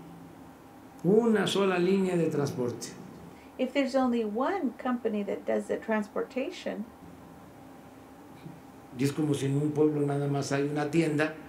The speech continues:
Speaker 2: it's like if in a store, in a, um, town, they had only one store.
Speaker 1: Pues el tendero, aunque sea buena gente, va a tener la tentación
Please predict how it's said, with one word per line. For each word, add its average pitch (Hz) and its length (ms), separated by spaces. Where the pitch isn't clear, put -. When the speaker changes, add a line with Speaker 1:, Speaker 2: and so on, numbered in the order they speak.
Speaker 2:
it's 254 260
like 254 240
if 233 140
in 220 100
a 214 60
store, 277 640
in 220 180
a, 214 100
um, 190 320
town, 277 440
they 208 140
had 226 180
only 214 240
one 226 320
store. - 480
Speaker 1:
Pues 101 220
el 110 140
tendero, 123 480
aunque 110 280
sea 107 440
buena 110 280
gente, 123 460
va 131 80
a 127 60
tener 127 300
la 117 100
tentación 135 640